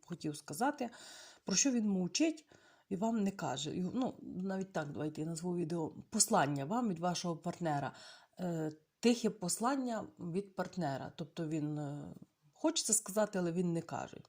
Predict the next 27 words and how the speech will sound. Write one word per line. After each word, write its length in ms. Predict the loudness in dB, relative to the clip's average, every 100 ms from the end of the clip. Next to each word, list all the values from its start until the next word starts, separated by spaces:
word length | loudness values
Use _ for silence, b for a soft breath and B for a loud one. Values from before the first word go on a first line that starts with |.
| _ _ -20 _ _ _ _
Можете 440 | 2 2 0 -4 -4 B B B
згадувати 560 | 2 4 6 4 0 -2
тих, 200 | -2 -4
хто 160 | -2 -2
на 140 | 0
відстані, 640 | 2 2 2 0 0 -4 _ _ _ _ _ _ _ -10 -4
м, 200 | -2 0
тих, 180 | -2
хто 160 | -2 -8
поряд, 500 | 0 2 4 2 -4 _ _ _ _
про 140 | -4
що 220 | 0 2 2
мовчить, 580 | 0 0 0 -2 -2 -2
е, 40 |
м, 600 | -2 -2 -2 -4 -4 -6
про 160 | -4 -2
що 200 | 2 2
він 180 | 2 4
думає. 440 | 4 4 2 0
Ну, 320 | 0 -2 -4 -8 -12 -16 -20 -4
ні, 180 | 2 2
про 220 | 0 -2
що 140 | 0
думає, 260 | 2 2 2
це 80 | 2
трошки 280 | -2 0 2
інше. 280 | 4 2